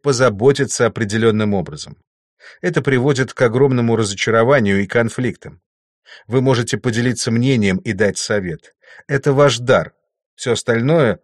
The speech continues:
решит другой человек. Мы не можем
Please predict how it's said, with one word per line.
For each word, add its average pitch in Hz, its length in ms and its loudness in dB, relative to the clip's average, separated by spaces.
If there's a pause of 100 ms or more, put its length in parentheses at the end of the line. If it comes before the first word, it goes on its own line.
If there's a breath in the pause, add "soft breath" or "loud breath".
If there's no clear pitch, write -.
(120)
решит 135 500 -4
другой 107 460 -4
человек. - 580 -14 (1040 loud breath)
Мы 156 200 0
не 165 120 4
можем 151 540 2